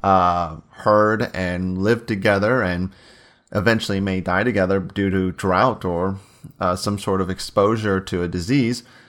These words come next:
so too did dinosaurs in the past. And another reason why I like this Lagerstadt a lot is that it also has, like, some really cool bite marks.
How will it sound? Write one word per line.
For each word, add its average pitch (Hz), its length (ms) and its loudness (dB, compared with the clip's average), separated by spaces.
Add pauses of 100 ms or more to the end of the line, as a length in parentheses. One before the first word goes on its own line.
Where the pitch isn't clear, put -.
(100)
so 98 200 0
too 107 200 0
did 101 180 0
dinosaurs 95 560 0
in 90 80 -4
the 85 80 -6
past. 85 560 -2 (760)
And 104 220 2
another 160 260 6
reason 131 220 2
why 120 160 6
I 107 60 6
like 104 320 4
this 92 320 0 (180)
Lagerstadt 98 540 2
a 87 60 4
lot 87 420 0
is 90 300 -2
that 90 360 0 (380)
it 101 120 2
also 117 360 4
has, 92 420 -2
like, 87 220 -2
some 92 240 -4
really 120 180 2
cool 104 260 0
bite 87 320 0
marks. 123 460 -6